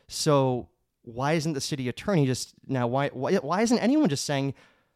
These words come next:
'We need a report within thirty or sixty days telling us what this path would look like'? If you really are going to say,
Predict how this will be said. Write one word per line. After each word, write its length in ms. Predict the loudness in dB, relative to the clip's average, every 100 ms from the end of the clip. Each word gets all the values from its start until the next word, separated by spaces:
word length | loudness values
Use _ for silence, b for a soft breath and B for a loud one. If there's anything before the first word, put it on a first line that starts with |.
| b _ _
'We 100 | 2
need 120 | 4
a 40 | 4
report 340 | 2 0 0
within 200 | 0 0
thirty 200 | 2 0
or 80 | 0
sixty 320 | -4 -4 -2
days 360 | 0 0 -2 -2
telling 280 | 2 2
us 120 | 2 0
what 100 | -4
this 140 | -6
path 260 | -4 -6 -6
would 120 | -6
look 180 | -6 -8
like'? 200 | -10 -12
If 140 | -4
you 100 | -2
really 280 | 2 2 2
are 80 | 2
going 240 | 2 0
to 100 | -2
say, 440 | -4 -6 -4 -6